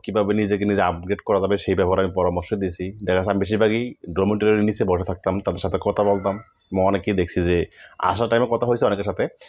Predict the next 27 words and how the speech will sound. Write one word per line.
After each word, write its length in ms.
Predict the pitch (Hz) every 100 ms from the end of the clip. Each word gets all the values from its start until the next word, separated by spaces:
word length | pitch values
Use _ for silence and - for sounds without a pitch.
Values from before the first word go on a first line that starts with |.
| - -
তারা 140 | 95 92
অনেকেই 280 | 90 92 92
দেখলাম 240 | 85 87 87
যে 140 | 85 78 71 -
আমার 200 | 85 90
কথা 220 | 87 101 101
শুনে 180 | 110 101
কিছু 220 | 95 98 98 98
মোটিভেট 400 | 98 101 101 95 -
হয়েছে, 320 | 143 123 135 - - - -
তারা 160 | 95
এখন 160 | 87 92
মানসিকভাবে 480 | 90 95 101 110 101
চাঙ্গা 320 | 95 92 98 120
আছে 140 | -
এবং 140 | 117 104
বলতেছে 300 | 101 101 107 101
যে, 60 |
"ভাই 160 | 98 95 92 - _ _
আসছি 280 | - 101 - 131
যেহেতু 240 | 131 147 165 _ _
এত 140 | - 90
টাকা 200 | 104 107
খরচ 300 | - 113 127
করে 200 | - 127 147 - _ -
টাকাটা 260 | 95 101
তুলবো, 380 | - 233 226 127